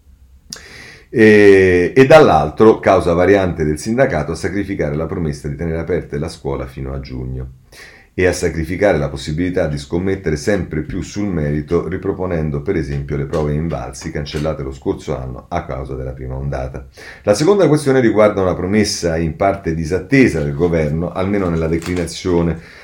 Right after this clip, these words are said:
di metodo, le scelte coraggiose. Nel suo discorso di insediamento Draghi aveva ricordato che l'espressione più alta e nobile della politica è quella che,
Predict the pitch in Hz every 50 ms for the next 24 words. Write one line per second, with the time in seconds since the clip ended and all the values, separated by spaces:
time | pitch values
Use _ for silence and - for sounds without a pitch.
0 | - _ _ - 85 98 110 135 143 120 101 - 80 71 71 - - 87 85 85
1 | - - - - 147 139 139 - - - 143 110 104 85 73 69 64 64 65 65
2 | 64 - - _ _ _ - - 87 95 92 - - 147 135 123 - - 135 135
3 | 135 - 98 95 92 113 120 135 143 151 151 143 104 101 107 117 113 104 95 95
4 | 98 98 95 110 110 120 135 127 123 123 104 85 90 85 85 - 110 87 78 80
5 | 80 - - 95 98 98 - 127 123 110 87 - - 104 110 95 82 143 - 80
6 | 85 98 113 110 90 73 71 69 71 82 101 113 117 - 135 147 151 151 131 113
7 | 107 107 107 - 120 110 104 95 90 - 107 98 82 76